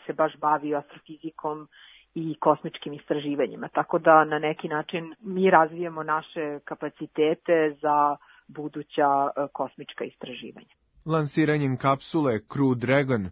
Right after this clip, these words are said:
Speaker 2: počelo je novo doba u istraživanju svemira, jer će po novom modelu poslovanja nasa iznajmljivati uslugu transporta astronauta na Međunarodnu svemirsku stanicu.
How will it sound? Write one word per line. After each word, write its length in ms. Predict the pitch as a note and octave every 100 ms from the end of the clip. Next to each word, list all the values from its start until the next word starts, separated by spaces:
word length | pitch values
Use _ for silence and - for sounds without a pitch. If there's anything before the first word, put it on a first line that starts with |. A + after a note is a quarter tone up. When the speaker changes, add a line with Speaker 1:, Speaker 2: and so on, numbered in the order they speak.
| - - _
Speaker 2:
počelo 420 | E3 D3+ D#3 B2
je 80 | G#2
novo 320 | G2 A#2 C3
doba 420 | C#3 D3 D3+ D#3+ D3+
u 140 | D#3+
istraživanju 640 | D#3+ - E3 C#3+ D3 D3+ D3
svemira, 640 | - C3 B2 G#2+ G2 F#2
jer 240 | A2+ A#2 A2
će 180 | - G2+
po 260 | - F#2+
novom 320 | F#2 A2+ B2+
modelu 420 | C3 B2 A#2+ G#2 F2+
poslovanja 800 | F#2 F2 G#2+ A2 C#3 D#3 D#3 C3+ - -
nasa 500 | D#3+ F3 F3+ - D#3 C#3+
iznajmljivati 800 | C#3+ C3+ C#3+ C#3+ D3+ D#3 - G#2+
uslugu 440 | G#2 - B2+ C#3+
transporta 680 | D#3 D3+ D3 - D#3 D#3 C#3+
astronauta 880 | C#3 C#3 D3 D3 C3 C3 B2+ C#3 B2+ C3
na 260 | B2+ C3
Međunarodnu 680 | C3 A#2+ B2 G2+ G#2 A2+ C3+
svemirsku 540 | C3+ A2+ F#2 G2 - A2
stanicu. 640 | - A2+ A2 - - F#2